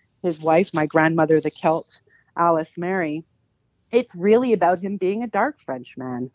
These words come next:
And so I want to claim that. I want to state that for the record, that Alvin Cadeau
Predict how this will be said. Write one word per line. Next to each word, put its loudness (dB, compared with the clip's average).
And 6
so 4
I 0
want -10
to -16
claim -12
that. -8
I -8
want -8
to -16
state -2
that 0
for 0
the -4
record, -2
that -4
Alvin 0
Cadeau -6